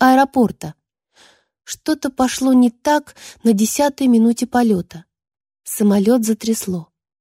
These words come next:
А дальше меня просто вышвырнуло. Не было ни разноцветных искр, ни завихрений, ни порталов. Меня невыносимо больно впечатало в кирпичную стену уже на земле.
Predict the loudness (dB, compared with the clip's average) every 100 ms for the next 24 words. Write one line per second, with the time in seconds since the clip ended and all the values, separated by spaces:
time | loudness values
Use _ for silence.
0 | _ _ _ _ _ _ _ _ _ _
1 | _ _ -10 -6 -2 0 -2 -2 2 4
2 | 4 2 -2 -2 -4 -8 -2 0 0 -2
3 | -6 -6 -8 -12 _ _ _ _ _ -18
4 | -18 2 4 4 2 2 4 4 4 2
5 | 2 0 0 -2 -2 -2 -4 -2 -2 -2
6 | -8 -10 -8 2 2 4 2 0 -2 0
7 | 0 -2 0 2 2 0 -2 -2 0 -4
8 | -12 _ _ _ _ -20 -20 2 4 6
9 | 4 2 2 2 0 0 2 2 0 0
10 | 2 0 0 -2 -2 0 0 0 -2 -2
11 | -2 -2 -6 -2 0 0 -2 -2 -2 0
12 | -4 -10 _ 0 4 4 2 2 0 0
13 | -6